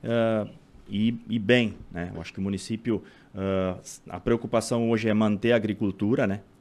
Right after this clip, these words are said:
Que hoje é um, acho que assim, ó, um desafio bem grande que nós temos hoje é tentar a sucessão familiar, que o município hoje, ele é gerado pela agricultura. Então, isso é uma certa preocupação,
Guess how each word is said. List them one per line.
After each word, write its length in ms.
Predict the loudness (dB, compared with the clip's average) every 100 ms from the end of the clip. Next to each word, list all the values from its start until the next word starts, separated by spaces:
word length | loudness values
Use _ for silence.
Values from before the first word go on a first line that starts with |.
| _ _ _ _ -12
Que 140 | -6
hoje 320 | -2 0 0
é 360 | 0 2 2 0
um, 360 | -2 -2 -4 -6
acho 140 | -8
que 100 | -6
assim, 240 | -6 -2 -4
ó, 40 |
um 100 | -2
desafio 460 | -2 0 0 0 0
bem 260 | 2 0
grande 320 | 2 0 0 -2
que 80 |
nós 160 | -4 -4
temos 300 | -4 -4 -2
hoje 260 | -2 0 0
é 200 | 0 -4 -20 -20 -8
tentar 560 | -4 -2 2 0 0 -10 -18
a 80 | -14
sucessão 560 | -10 -8 -6 -4 -4 -2
familiar, 580 | -2 0 0 0 -2 -6 _ _ _ _ _ _
que 80 | -4
o 60 |
município 640 | -2 -2 -2 -4 -6 -2 0
hoje, 600 | 0 0 0 0 -2 -6 -14 -14
ele 180 | -6 -2
é 80 | -2
gerado 380 | 0 0 0 0
pela 180 | -2 -2
agricultura. 680 | -2 -4 -6 -4 -2 -2 -6 -20 _ _
Então, 220 | -8 -4
isso 180 | -2 -2
é 40 | 0
uma 160 | 0
certa 400 | 0 0 2 -2
preocupação, 920 | 0 2 2 2 0 -2 0 0 -2